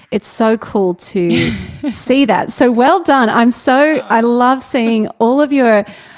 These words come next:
like, everything you're doing with the Hack Your Own P R program is incredible, and you've done such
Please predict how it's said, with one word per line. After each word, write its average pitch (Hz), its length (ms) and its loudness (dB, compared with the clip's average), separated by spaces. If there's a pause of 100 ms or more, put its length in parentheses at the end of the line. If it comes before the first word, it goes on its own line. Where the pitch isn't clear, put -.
(240)
like, 208 240 -4
everything 269 320 2
you're 226 80 2
doing 202 200 0
with 190 200 -2
the 175 180 0
Hack - 340 -6
Your 190 80 -2
Own 175 120 -2
P 175 200 -4
R 175 140 -4
program 175 500 -6
is 175 360 -2
incredible, 175 680 -6
and 160 320 -4 (100)
you've 175 200 -6
done 170 300 -4 (160)
such - 440 -2